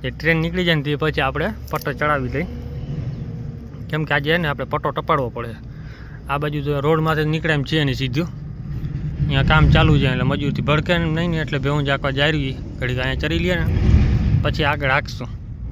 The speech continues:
તો રોડ કાંઠામાં, હે ને, એમને પટ્ટામાં ચારવા દે હું ઘડીક વાર. જો કે ડૂચો સારો પડ્યો છે.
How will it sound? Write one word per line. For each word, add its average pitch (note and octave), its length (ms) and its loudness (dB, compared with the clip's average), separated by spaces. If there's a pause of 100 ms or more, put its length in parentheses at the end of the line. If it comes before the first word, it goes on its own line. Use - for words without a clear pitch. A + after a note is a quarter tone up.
(520)
તો - 80 -6
રોડ D3 240 2
કાંઠામાં, D3+ 320 0
હે E3+ 40 -2
ને, D#3 100 0
એમને D3 160 0
પટ્ટામાં C3+ 400 0
ચારવા C#3+ 260 4
દે B2 100 -2
હું A#2+ 180 -2
ઘડીક A#2 220 -4
વાર. - 180 -14 (1120)
જો C3 80 -8
કે B2 120 -8
ડૂચો C3 280 -4
સારો C#3 180 -4
પડ્યો A#2+ 320 -4
છે. D3 80 -8